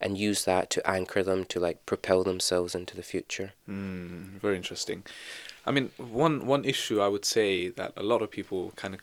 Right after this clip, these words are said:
Speaker 2: c-, can relate to is obviously Ramadan, <clears throat> as, as blessed as a month it is,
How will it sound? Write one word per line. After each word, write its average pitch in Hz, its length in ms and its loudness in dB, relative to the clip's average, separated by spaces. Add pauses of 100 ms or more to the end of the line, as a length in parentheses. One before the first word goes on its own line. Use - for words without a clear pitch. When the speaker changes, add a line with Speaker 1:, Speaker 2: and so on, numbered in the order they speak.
(140)
Speaker 2:
c-, 98 80 -12 (100)
can 98 140 -6
relate 104 320 2
to 95 260 -8 (460)
is 104 460 0
obviously 117 320 0
Ramadan, 104 580 2 (100)
<clears throat> - 80 -6 (340)
as, 104 160 0
as 101 180 -2
blessed 117 280 2
as 104 180 0
a 101 40 -8
month 101 260 -4
it - 80 -2
is, 95 300 -2